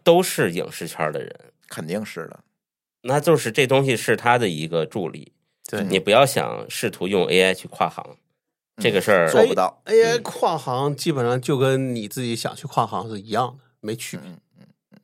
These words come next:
Speaker 1: 对，但关键他会给你指歪了，你知道吧？
Speaker 3: <laughs> 不是，
Speaker 2: 嗯。
Speaker 3: 你自己也可能会歪。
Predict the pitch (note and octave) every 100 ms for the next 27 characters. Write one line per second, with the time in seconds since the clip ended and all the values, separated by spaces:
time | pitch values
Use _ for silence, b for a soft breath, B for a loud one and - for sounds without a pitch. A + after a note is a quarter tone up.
0 | _ E3+ - F3 G#3+ G#3+ D#3+ F3 E3 E3
1 | E3+ - D#3 A2 F#3+ F3+ - - - -
2 | _ - F3+ - E3+ D#3 E3+ F#4 G#3 C#3
3 | D3 D#4+ D#3 C3 A#2 G#2 - - C#3+